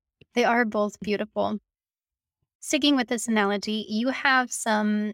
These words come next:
mountains to climb coming up as you're searching for jobs. What has that experience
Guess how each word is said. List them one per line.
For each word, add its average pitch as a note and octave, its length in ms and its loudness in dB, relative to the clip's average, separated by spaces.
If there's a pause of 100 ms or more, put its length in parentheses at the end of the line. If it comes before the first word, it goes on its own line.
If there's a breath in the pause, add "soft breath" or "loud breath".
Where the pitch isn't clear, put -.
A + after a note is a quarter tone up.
(120)
mountains A3 420 0
to - 80 -8
climb A3 400 -2 (280)
coming A3 320 2
up G#3+ 280 0
as A3+ 220 0
you're A3 120 0
searching G#3+ 540 -2
for G#3 180 -4
jobs. G3 680 0 (420)
What C4 240 4
has D4+ 180 2
that C#4+ 240 4
experience A#3 880 -2